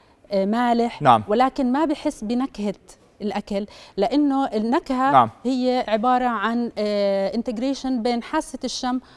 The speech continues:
Speaker 2: نعم.
Speaker 1: وحاسة ال-،
Speaker 2: نعم.
Speaker 1: التذوق.
Speaker 2: هاي الصورة بتعبر عن شو دكتورة؟
Speaker 1: هاي الصورة بتورجينا المنطقة الخضراء اللي هي منطقة الشم، المنطقة اللي فيها،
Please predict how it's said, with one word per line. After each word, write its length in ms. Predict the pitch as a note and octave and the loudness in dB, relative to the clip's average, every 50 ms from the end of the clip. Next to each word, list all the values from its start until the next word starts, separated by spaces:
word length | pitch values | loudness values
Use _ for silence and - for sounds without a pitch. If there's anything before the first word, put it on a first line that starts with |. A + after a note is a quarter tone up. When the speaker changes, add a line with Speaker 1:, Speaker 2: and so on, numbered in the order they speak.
| - - | -12 -4
Speaker 2:
نعم. 180 | D#3 D3 C3+ A#3 | 2 4 6 6
Speaker 1:
وحاسة 360 | A#3 G#3+ - - A3+ G#3+ A3 _ - - | 4 2 -2 -4 -2 -4 -4 _ -8 -4
ال-، 720 | G#3 G3+ G#3 G3+ G3+ G3 F#3+ F#3 F#3 F#3 F#3 F#3 - G3+ - | -2 -2 0 0 0 -2 -2 -2 -2 -2 -2 -2 -2 -2 0
Speaker 2:
نعم. 160 | C#3 C3 A#2 | 2 2 2
Speaker 1:
التذوق. 280 | A2+ F#3 E3+ D3+ - - | 2 0 -4 -8 2 6
Speaker 2:
هاي 60 | F#3 F#3+ | 6 6
الصورة 240 | F3+ - G#3+ G#3 | 8 8 6 6
بتعبر 300 | F#3 - F3+ E3+ E3+ E3 | 6 6 6 6 6 4
عن 80 | D#3 D3 | 4 2
شو 140 | D3 - E3+ | 0 -2 -4
دكتورة؟ 420 | C3+ B2 - - B2 A#2+ A#2+ C3 - - - - | -6 -6 -4 -2 -2 -2 -2 -4 -8 -10 -4 -2
Speaker 1:
هاي 100 | D4 E4+ | 0 0
الصورة 280 | F4+ - - F4 E4 | 0 0 0 0 2
بتورجينا 560 | E4 C#4 - D4 C#4+ C4+ B3+ B3 C#4+ C#4 C4+ C4+ | 0 0 0 0 0 0 0 0 0 2 2 2
المنطقة 400 | C4 B3+ C#4 D4+ D4 D4+ A#3+ A3+ | 2 2 2 2 2 2 0 0
الخضراء 520 | B3 - - C4+ A3+ G3 F#3+ F3 F#3 A#3 - - - | -2 -2 -2 -4 -4 -2 0 0 0 -2 -4 -10 -8
اللي 280 | F#3 A3 G#3+ A#3+ A#3+ | -6 -2 0 0 0
هي 220 | C4 B3+ B3+ C4 B3+ | 0 0 2 2 2
منطقة 460 | B3+ C4 C4+ C4 - B3+ F#3+ A3+ B3 - - - | 2 2 2 0 0 0 0 -2 -2 -4 -6 -6
الشم، 640 | A3 G#3+ G#3+ G#3+ G#3 G#3 - - B3 A#3 F#3+ D3+ D3 - _ - | -4 -4 -4 -4 -6 -8 -6 -6 -4 -4 -4 -6 -10 -14 _ -8
المنطقة 380 | F3+ G3 G#3+ A#3 A#3 - - A3 | -6 -2 -2 -2 -2 0 0 0
اللي 160 | A3+ A3 A3+ | 0 0 -2
فيها، 520 | A3 - C4+ C#4 C4+ A#3+ A#3+ B3+ B3+ C4 | -4 -2 -2 -2 -2 0 0 0 0 0